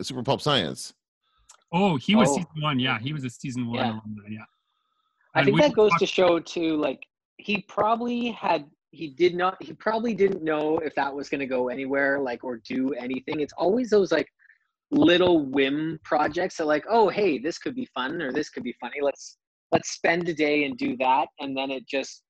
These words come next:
Speaker 3: you know, exceeds all expectations and surpasses all those projects and things you've been spending months or years on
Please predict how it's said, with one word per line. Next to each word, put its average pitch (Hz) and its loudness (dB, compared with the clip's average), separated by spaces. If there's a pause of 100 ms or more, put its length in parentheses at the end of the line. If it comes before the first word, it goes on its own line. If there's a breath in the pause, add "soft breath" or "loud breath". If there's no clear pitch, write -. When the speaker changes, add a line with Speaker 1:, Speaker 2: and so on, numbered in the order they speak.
(520)
Speaker 3:
you 143 -4
know, 120 -2 (920)
exceeds 175 -6
all 160 0 (200)
expectations 160 -4
and 131 -4 (380)
surpasses 156 -2
all - 0
those 151 0
projects 139 -2
and 131 -8
things 139 -6
you've 127 -2
been 123 -4
spending 127 -4
months 123 -6
or 120 -4
years 113 -2
on 160 -2